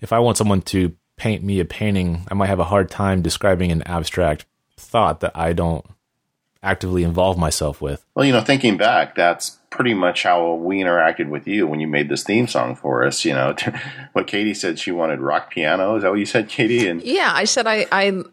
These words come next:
Speaker 3: I like Billy Joel, I like Elton John, I like, you know, classic kind of ballad piano stuff, but we really like the drum stuff too, that we, we really like our current theme. We like the drum stuff too, and I like the guitars, so good luck with that.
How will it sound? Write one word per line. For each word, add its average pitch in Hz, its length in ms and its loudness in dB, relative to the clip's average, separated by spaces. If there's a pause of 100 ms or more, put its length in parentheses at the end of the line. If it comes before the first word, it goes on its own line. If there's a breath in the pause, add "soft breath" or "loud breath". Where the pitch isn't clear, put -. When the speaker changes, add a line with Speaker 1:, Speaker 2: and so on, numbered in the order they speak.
Speaker 3:
I 208 200 2
like 190 560 0
Billy 208 220 2
Joel, 156 360 2
I 170 80 4
like 170 200 0
Elton 202 260 0
John, 147 360 2
I 160 100 2
like, 165 340 0 (260 loud breath)
you 175 60 0
know, 151 120 4
classic 196 600 -2
kind 165 160 0
of 156 140 0
ballad 175 380 2
piano 156 440 2
stuff, 143 440 0 (320 loud breath)
but 185 180 0
we 202 120 2
really 294 220 0
like 254 220 0
the 220 60 4
drum 202 260 2
stuff 202 300 0
too, 214 200 0
that 196 140 2
we, 185 100 -2
we 175 180 2
really 240 240 2
like 220 200 0
our 180 80 4
current 170 300 -4
theme. 170 180 2
We 160 80 4
like 190 200 2
the 202 60 -2
drum 175 220 2
stuff 170 240 0
too, 170 240 2
and 160 100 0
I 160 60 4
like 220 200 2
the 196 60 -2
guitars, 160 540 0
so 151 640 2
good 185 160 0
luck 349 180 0
with - 80 -4
that. 117 240 0